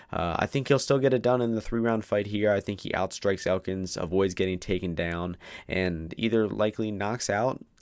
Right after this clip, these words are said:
uh, Elkins or, uh, maybe struggles, uh, finishing the,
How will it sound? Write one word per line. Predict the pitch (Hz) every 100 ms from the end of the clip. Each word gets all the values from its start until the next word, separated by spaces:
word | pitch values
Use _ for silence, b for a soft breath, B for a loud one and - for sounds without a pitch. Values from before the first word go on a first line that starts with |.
| -
uh, | 113 -
Elkins | 120 120 127 113
or, | - 107 110 107 B B B B B
uh, | - 92
maybe | 95 104 104
struggles, | - 104 98 95 87
uh, | 90 90
finishing | 90 - 98 92 98
the, | 92 87 90